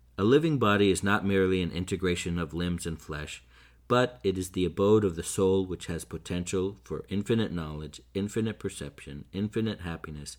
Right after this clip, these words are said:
and infinite power and energy." Mahavir's message reflects the freedom and spiritual joy of living beings. Mahavir Swami emphasized that all living beings, irrespective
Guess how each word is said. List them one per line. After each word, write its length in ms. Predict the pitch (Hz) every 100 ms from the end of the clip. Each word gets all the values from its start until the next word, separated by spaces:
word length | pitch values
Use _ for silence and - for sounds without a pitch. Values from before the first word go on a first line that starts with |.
| - - -
and 160 | 90 92
infinite 540 | 107 107 104 98 -
power 360 | 82 78 76 71
and 160 | 80 -
energy." 440 | 76 69 - - _ _ _ _ - _ _ _
Mahavir's 380 | 127 143 170 151
message 400 | 107 104 - 104
reflects 420 | 95 - 101 95
the 100 | -
freedom 400 | 87 - 110 117 98
and 120 | 85
spiritual 460 | - 101 92 101
joy 300 | 92 82 78
of 200 | 76 78
living 340 | 80 90 85 82
beings. 520 | 76 67 - - - _ _ _ _ _ _ _ _ _ _ _
Mahavir 260 | 131 170 175
Swami 360 | - 135 135
emphasized 580 | 101 104 107 82 82 85
that 180 | 82 -
all 220 | 101 123
living 300 | 127 120 117
beings, 400 | 87 80 73 73 -
irrespective 760 | 113 127 - 92 - 87 82